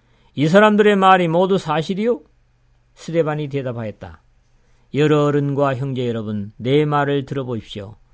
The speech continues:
우리 조상 아브라함이 하란으로 옮겨 살기 전 메소포타미아에 살고 있을 때에 영광스러운 하나님께서 그에게 나타나셨습니다.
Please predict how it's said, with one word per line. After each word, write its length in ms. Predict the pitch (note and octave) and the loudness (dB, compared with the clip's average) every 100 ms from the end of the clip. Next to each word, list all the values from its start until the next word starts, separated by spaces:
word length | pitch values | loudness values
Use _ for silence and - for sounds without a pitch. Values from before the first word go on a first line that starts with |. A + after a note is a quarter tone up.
| _ _ _ | _ _ _
우리 200 | C3+ D3 | -4 -2
조상 440 | D3+ D#3 D#3+ D#3 D#3 | 0 -2 -2 -6 -6
아브라함이 640 | C3 C#3+ D#3 D3+ D3+ D3+ | -6 -4 -2 -2 -2 -4
하란으로 540 | D3 D#3 D3+ D3+ D3 D3 | -4 -4 -4 -4 -4 -4
옮겨 240 | D3 C#3+ | -4 -6
살기 400 | C#3 C#3+ C3+ C3 | -4 -6 -6 -8
전 320 | C3+ C3 B2+ - _ - | -8 -8 -8 -12 _ -6
메소포타미아에 1200 | C3+ C#3+ E3+ D#3 D#3+ E3 D#3 D3+ D3 D3 D3 C#3+ | -4 -4 -4 -4 -4 -4 -4 -4 -2 -2 -2 -4
살고 400 | - D3 C3+ C3+ | -6 -6 -4 -6
있을 240 | A#2+ B2+ | -8 -10
때에 420 | - G#2 G#2 G#2 - _ _ _ _ _ - | -10 -10 -8 -10 -16 _ _ _ _ _ -4
영광스러운 920 | C3+ D3 D3 D3 C#3 D3 C#3+ C#3+ C#3+ | -2 0 -2 -2 -4 -2 -2 -4 -6
하나님께서 680 | D3 C#3+ C#3 C#3 C#3 - C#3 | -6 -6 -6 -8 -8 -8 -8
그에게 380 | C3+ C3 B2+ B2+ | -6 -6 -6 -6
나타나셨습니다. 1000 | B2+ - E3 D#3+ D#3+ - G#2+ F#2 F2 | -8 -8 -8 -8 -10 -10 -12 -12 -16